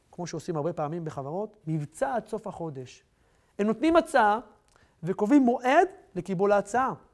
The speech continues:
אומר סעיף שלוש ב', אם אני אומר שההצעה היא לא חזרה, או שאני נותן מועד לקיבולה של ההצעה, אין הוא רשאי לחזור בו ממנה,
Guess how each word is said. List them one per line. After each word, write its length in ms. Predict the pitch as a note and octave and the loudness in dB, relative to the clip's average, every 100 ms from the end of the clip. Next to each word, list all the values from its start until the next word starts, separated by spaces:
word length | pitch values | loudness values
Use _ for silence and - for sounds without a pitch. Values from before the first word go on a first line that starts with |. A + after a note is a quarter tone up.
| _ _ _ _ _ _ _ _ _ _ _ G3 | _ _ _ _ _ _ _ _ _ _ _ -2
אומר 340 | G3 C4+ E4 D#4+ | 2 6 6 4
סעיף 160 | C4+ | -2
שלוש 260 | A#3+ A#3+ E3+ | 0 -2 -2
ב', 160 | G3+ A#3 - - | -2 -4 -8 -14
אם 120 | D#3+ E3 | -10 -4
אני 220 | G#3+ C#4 | 0 2
אומר 240 | G3 A3+ | 2 0
שההצעה 320 | - D#3+ F3 | -4 -6 -2
היא 80 | F#3+ | 0
לא 80 | E3 | 0
חזרה, 480 | F#3 C#3 C3+ E3+ E3 _ _ _ _ _ _ _ _ _ _ F#3+ | -2 -6 -2 -2 -4 _ _ _ _ _ _ _ _ _ _ 6
או 400 | B3 A3+ F3+ - | 8 8 4 -6
שאני 180 | D3+ C#3+ | -10 -8
נותן 240 | E3 F#3+ | -2 0
מועד 500 | F3 - B3 D4+ G#3 | 0 0 10 10 10
לקיבולה 520 | G#3 F3+ D3+ D#3+ D#3+ | -2 -6 -4 -2 -4
של 200 | D3 E3+ | -4 -4
ההצעה, 440 | D3 D3 D#3 D3 F3 - _ _ _ _ _ - | -4 -4 -4 -4 -4 -12 _ _ _ _ _ -2
אין 360 | C#4 E4+ F#4 G4+ - - | 4 8 6 4 -4 -4
הוא 240 | C4+ A#3 | -2 0
רשאי 380 | G#3+ A#3 A#3+ B3 | 0 4 4 4
לחזור 520 | A3+ F#3 D3+ E3+ G#3 | 2 -2 -2 0 2
בו 120 | G3+ F#3+ | 2 -2
ממנה, 460 | F3 F3+ F#3+ D3+ | -2 -4 -4 -8